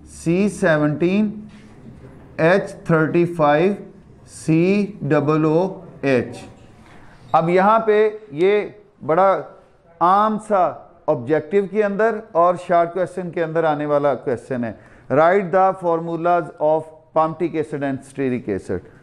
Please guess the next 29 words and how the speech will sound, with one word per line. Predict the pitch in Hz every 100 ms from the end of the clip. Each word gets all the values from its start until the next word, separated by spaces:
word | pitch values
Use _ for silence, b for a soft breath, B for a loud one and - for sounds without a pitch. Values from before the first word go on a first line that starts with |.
| b b b
सिंपल | - 196 190 202 190
से | 185
आपके | 165 - 165
दो | 143 139
नंबर | 131 123 123
होते | 110 - 98
हैं। | 82 - _ b b b
आपके | 151 143 160 202
ऑब्जेक्टिव | 156 170 170 202 190 170 -
क्वेश्चन | 175 170 190
में | 185 180
आ | 156
जाता | 131 131 147
है | 135 113 - B B -
कि | 165 180 180 - - - _ -
वो | 151 147 139
दे | 131 156 165
दिए | 185 185
जाते | 170 156 170
हैं | 151 151 -
उसमें | 131 - 156 139 123
एमसीक्यूज़ | 156 147 175 151 160 139
के | 156
अंदर | 139 127 123 - B B B
कि | 147
tick | 147 185 185 160
the, | 165 151 - - - 143
encircle | 151 147 170 - 175 165
the | 147